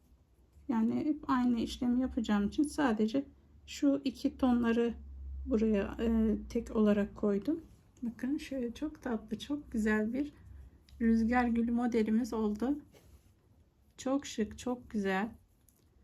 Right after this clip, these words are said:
Çiçekli yazmalara inanılmaz yakışan bir model. Yani bu,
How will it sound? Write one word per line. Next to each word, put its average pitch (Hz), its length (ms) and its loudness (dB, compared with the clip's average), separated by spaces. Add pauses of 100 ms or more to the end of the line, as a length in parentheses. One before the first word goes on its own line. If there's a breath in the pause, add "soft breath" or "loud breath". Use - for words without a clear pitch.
(280)
Çiçekli 240 420 -2
yazmalara 233 640 0
inanılmaz 233 920 2
yakışan 220 560 0
bir 208 100 2
model. 202 480 -2 (1120)
Yani 226 340 2
bu, 240 300 -2